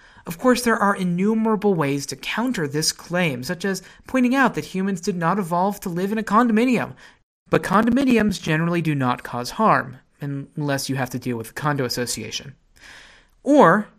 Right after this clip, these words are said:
if the person is wearing, say, glasses, then you could point out that glasses aren't natural either, or a heavy winter coat.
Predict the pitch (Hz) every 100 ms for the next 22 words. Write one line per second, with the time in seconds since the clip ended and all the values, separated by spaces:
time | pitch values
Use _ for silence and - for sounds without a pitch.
0 | _ - 196 220 226 240 240 220 175 180
1 | 180 175 170 170 156 147 147 - 226 254
2 | 285 - 104 - - - _ - 180 190
3 | 196 202 - 202 160 165 196 196 165 175
4 | - 160 147 160 127 110 - 143 156 196
5 | 160 117 - 143 165 175 139 143 151 160
6 | 190 190 277 226